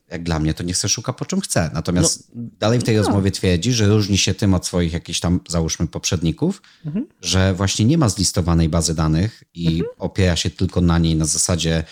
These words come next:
Speaker 1: takie słowa kluczowe, to, to jest ta szufladka, z której wyciągamy to, tylko wnioskuje. Dla m-, mnie to o tyle trochę tak jakby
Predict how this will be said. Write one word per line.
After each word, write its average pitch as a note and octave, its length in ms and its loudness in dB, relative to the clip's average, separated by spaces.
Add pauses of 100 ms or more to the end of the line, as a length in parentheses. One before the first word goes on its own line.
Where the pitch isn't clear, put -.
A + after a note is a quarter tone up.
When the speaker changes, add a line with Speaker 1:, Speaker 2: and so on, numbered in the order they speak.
(600)
Speaker 1:
takie A#2 280 -2
słowa G2+ 340 0
kluczowe, G#2 520 0
to, - 180 -16
to G2 120 0
jest F#2 240 0
ta F#2 160 2
szufladka, - 540 -4
z - 120 -4
której F2 240 2
wyciągamy E2+ 580 0
to, A#2 180 -4
tylko D#3+ 500 -4
wnioskuje. A#2+ 720 -2 (400)
Dla C3+ 100 0
m-, A2+ 280 -2 (340)
mnie C#3+ 240 2
to E3 120 2
o C3 40 4
tyle E3+ 240 0
trochę C3+ 240 0 (280)
tak - 180 -6
jakby A2 480 2